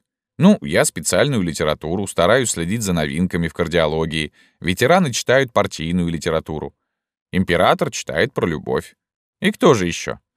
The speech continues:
Ах, да, конечно, Соня Рабинова. Ну, она серьёзную литературу. Она даже пишет. Когда обживёшься у нас, я думаю, что ты с ней подружишься".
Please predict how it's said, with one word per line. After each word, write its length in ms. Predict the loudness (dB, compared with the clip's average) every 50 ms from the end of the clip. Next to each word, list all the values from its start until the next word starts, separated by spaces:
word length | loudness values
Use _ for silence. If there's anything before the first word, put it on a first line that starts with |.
| _ _ 0
Ах, 260 | 2 2 2 2 2
да, 180 | 2 0 2 2
конечно, 500 | 0 0 0 -2 -4 -6 -8 -14 -16 -16 _ _ _ _ _ _
Соня 440 | _ -2 2 4 6 6 6 4 4
Рабинова. 520 | 4 4 4 4 0 -4 -6 -8 -10 -14 -18 _ _ _ _ _ _ _ _ _
Ну, 180 | 2 4 6 6
она 280 | 4 4 4 4 2
серьёзную 580 | 2 2 0 0 0 2 0 0 -2 -4 -8 -8
литературу. 580 | -8 -10 -10 -8 -8 -8 -8 -10 -14 -16 -16 -20 _ _ _ _ _ _
Она 220 | _ -2 0 0 2
даже 220 | 2 0 0 0
пишет. 520 | -6 -6 -6 -6 -6 -6 -10 -16 _ _ _ _ _ _ _ _ _ _ _ _ _
Когда 300 | -4 -4 0 2 2 2
обживёшься 520 | 2 2 0 0 2 2 0 0 -2 -4
у 40 | -4
нас, 200 | -4 -4 -4 -2
я 120 | 0 0 0
думаю, 320 | 2 0 2 2 0 -2
что 160 | -2 -4 -6
ты 160 | -4 -4 -4
с 100 | -4 -2
ней 240 | -2 -2 -2 -2 -4 -8 -16 _ _
подружишься". 680 | 0 0 2 2 -2 -2 -4 -10 -14 -14 -16 -18 -20